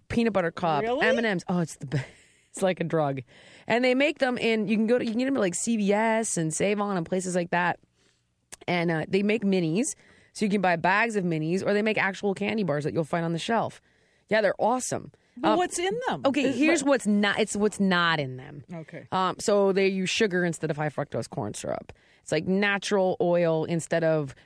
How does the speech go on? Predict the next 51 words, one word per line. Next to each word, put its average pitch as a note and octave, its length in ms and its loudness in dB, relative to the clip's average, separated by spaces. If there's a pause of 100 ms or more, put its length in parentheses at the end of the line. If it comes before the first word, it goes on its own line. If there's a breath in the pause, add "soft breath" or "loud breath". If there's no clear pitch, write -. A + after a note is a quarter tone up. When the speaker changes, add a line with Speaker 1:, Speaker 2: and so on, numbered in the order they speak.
(200 soft breath)
Speaker 1:
hydrogenated C#3+ 920 -2
oil. E2 380 -2 (220 loud breath)
There's G3 180 0
no A3 160 2
artificial G3+ 400 0
flavors. E3 500 -2
No, F3+ 200 0
there's F3+ 240 -2
no G#3 180 0
artificial G3 400 -2
colors. D#3 440 -2
So F#3 80 0
it's F#3 120 -4
just, C4+ 260 -2
like, - 220 -2
sugar B3+ 340 -2
and G#3+ 120 -2
fat, A#3 280 0 (440)
which, A#3+ 280 0 (540 soft breath)
of B3+ 80 0
course, C#4 280 2
you G#3 80 0
don't G#3 120 2
want F3 120 0
your E3 80 0
kids F3+ 220 -2
to - 100 0
overdose F3 400 2
on D#3+ 120 -4
sugar E3+ 200 -4
and D#3 140 -4
fat, A#3 260 2
but G#3+ 140 -4
sugar D#4+ 320 0
and C#4+ 140 -2
fat G#3+ 340 -2
can A3+ 240 -2
have F3 200 -2
a D3+ 60 -4
place D3 300 -4
in D3+ 80 -2
a - 20 -4
healthy D3 260 -4
diet C#3 220 -2
as C#3 100 -4
long D#3 140 -2
as C#3+ 80 -4
it's C3+ 140 -10
balanced C#3+ 420 -4
in C#3+ 100 -4
moderation. C#3+ 760 -4